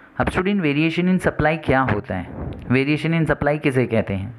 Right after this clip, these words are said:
तो ध्यान से सुनिए और समझने की कोशिश करिए। Students जब भी किसी product की quantity supply में changes होता है because of उसके product के price में change होने की वजह से।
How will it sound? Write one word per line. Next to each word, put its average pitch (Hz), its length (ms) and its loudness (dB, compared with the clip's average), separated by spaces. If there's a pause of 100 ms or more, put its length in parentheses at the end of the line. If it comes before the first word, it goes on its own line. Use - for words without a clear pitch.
तो 117 80 0
ध्यान 123 320 0
से 202 120 -2
सुनिए 208 280 0
और 190 120 2
समझने 123 440 0
की 143 100 0
कोशिश 104 360 -2
करिए। 95 280 -2 (640)
Students 190 480 0 (240)
जब 156 260 2
भी 165 340 -4
किसी 151 200 0
product 135 520 0
की 190 120 0
quantity 147 560 2
supply 131 480 0
में 143 180 0
changes 139 500 2
होता 113 240 0
है 107 280 -2 (480)
because 151 440 2
of 120 180 0 (460)
उसके 175 300 2
product 143 560 0
के 127 140 0
price 156 480 0
में 180 120 2
change 147 320 2
होने 120 240 0
की 117 100 -2
वजह 104 260 0
से। - 460 -6